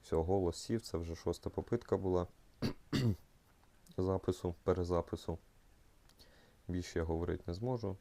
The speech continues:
тож давайте на цьому завершувати, друзі. Всім дякую за увагу.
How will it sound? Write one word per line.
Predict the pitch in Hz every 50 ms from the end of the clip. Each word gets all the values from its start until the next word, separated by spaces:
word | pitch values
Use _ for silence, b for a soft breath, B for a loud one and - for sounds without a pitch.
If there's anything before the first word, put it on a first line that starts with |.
| _ - -
тож | 85 85 82
давайте | 82 87 85 87 87 87 - - 90 87 85 B B B B B B B B B B B B B B B B B B B - -
на | 95
цьому | 90 - - 85 82 85
завершувати, | 87 104 120 139 143 135 - - 107 104 - - 98
друзі. | 98 92 92 92 90 90 90 90 - - - - - - - b b b b b b b b _ - -
Всім | - - 98 87 87 87
дякую | 90 90 87 - - 90 87
за | 85 87
увагу. | 90 101 110 131 135 123 117 117 113 110